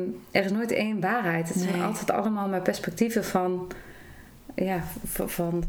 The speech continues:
Speaker 1: van mensen. V-,
Speaker 2: Ja.
Speaker 1: of soms vanuit culturen of een collectief perspectief. Maar het bestaat allemaal naast elkaar. En dat gaat dan heel snel in je hoofd. En als je er maar kiest wat voor perspectief je, eh, dominant moet maken, dan, eh,
Speaker 2: Ja.
Speaker 1: is er goed mee te leven.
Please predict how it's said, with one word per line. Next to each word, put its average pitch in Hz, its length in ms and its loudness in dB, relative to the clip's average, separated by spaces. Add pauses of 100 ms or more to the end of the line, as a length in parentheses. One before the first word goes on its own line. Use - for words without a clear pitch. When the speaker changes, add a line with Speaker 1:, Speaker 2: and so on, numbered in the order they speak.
(120)
Speaker 1:
van 175 320 0
mensen. 196 520 0 (140)
V-, - 120 -6
Speaker 2:
Ja. 185 100 2
Speaker 1:
of 175 200 -2
soms 185 300 2
vanuit 170 320 2
culturen 202 720 2
of 165 180 0
een 170 320 0
collectief 170 640 0
perspectief. 196 680 0
Maar 180 220 2 (680)
het - 100 -18
bestaat 208 340 2
allemaal 208 200 2
naast 190 220 -2
elkaar. 170 420 0 (160)
En 175 120 2
dat 180 160 0
gaat 175 220 0
dan 170 160 2
heel 175 160 2
snel 175 280 0
in 170 120 2
je 160 60 0
hoofd. 175 320 -2
En 180 100 0
als 170 120 -2
je 185 80 0
er 175 120 0
maar 170 160 0
kiest 196 240 0
wat 175 220 -2
voor 170 260 0 (440)
perspectief - 540 0
je, 175 100 2 (420)
eh, 175 120 -4
dominant 185 460 2
moet - 120 -2
maken, 170 440 0
dan, 175 240 0
eh, 180 100 4
Speaker 2:
Ja. 185 140 2 (120)
Speaker 1:
is 175 80 -2
er 170 60 -4
goed - 180 -2
mee 185 120 0
te 180 100 -2
leven. 190 280 0